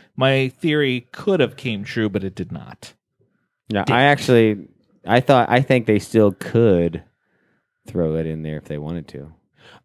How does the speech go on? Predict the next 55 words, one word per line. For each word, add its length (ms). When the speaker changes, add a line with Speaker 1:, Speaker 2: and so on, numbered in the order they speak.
Speaker 2:
Um, 340
Speaker 1:
Because 280
I, 320
I 40
thought 200
it 120
could 180
complement, 640
uh, 400
Ten 200
Cloverfield 680
Lane 300
pretty 220
good. 400
Like, 160
yeah, 200
like 180
that. 200
Why 140
don't 80
you 80
find 240
a 60
bunker 420
somewhere 340
Speaker 2:
uh, 40
Speaker 1:
and 80
live 100
Speaker 2:
so 100
Speaker 1:
underground? 440
Speaker 2:
did 100
we 80
Speaker 1:
The 80
Speaker 2:
talk 200
about 120
Speaker 1:
creatures, 260
Speaker 2:
this 40
in 40
Speaker 1:
I 40
don't 120
Speaker 2:
another 180
Speaker 1:
think, 120
could 80
get 60
in 100
there. 80
Speaker 2:
episode? 160
And 80
we 80
can 160
stop 300
if 80
we 100
did. 320
But 380